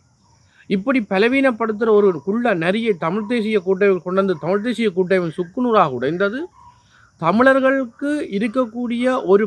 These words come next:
பலமான ஒரு வாதம், ஒரு கருத்தியல் என்பது சிங்களவர்கள், சிங்கள அரசு தமிழர்களை இனப்படுகொலை செய்தார்கள் என்ற அந்த வாதம், அந்த கருத்தியல், அந்த கருத்தியலையும் சுக்குநூறாக உடைத்து விட்டார்.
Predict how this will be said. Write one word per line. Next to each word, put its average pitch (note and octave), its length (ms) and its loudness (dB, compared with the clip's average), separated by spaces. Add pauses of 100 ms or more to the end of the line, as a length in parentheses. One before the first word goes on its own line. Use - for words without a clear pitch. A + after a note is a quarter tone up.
பலமான B3 680 2 (160)
ஒரு F#3 260 2
வாதம், G3 540 4
ஒரு F3+ 200 0
கருத்தியல் A3+ 600 -2
என்பது G#3+ 320 0 (640)
சிங்களவர்கள், A3 600 2 (160)
சிங்கள F#3 300 0
அரசு G3+ 340 0 (200)
தமிழர்களை G#3 480 0
இனப்படுகொலை G3+ 640 2
செய்தார்கள் D#3 600 -2
என்ற D#3+ 280 -6
அந்த G#3+ 220 0
வாதம், G3+ 400 2
அந்த E3 180 -6
கருத்தியல், A#3 540 -6 (440)
அந்த E3 240 0
கருத்தியலையும் G3+ 760 2
சுக்குநூறாக G3 680 0
உடைத்து A#3+ 280 -4
விட்டார். A2+ 300 -10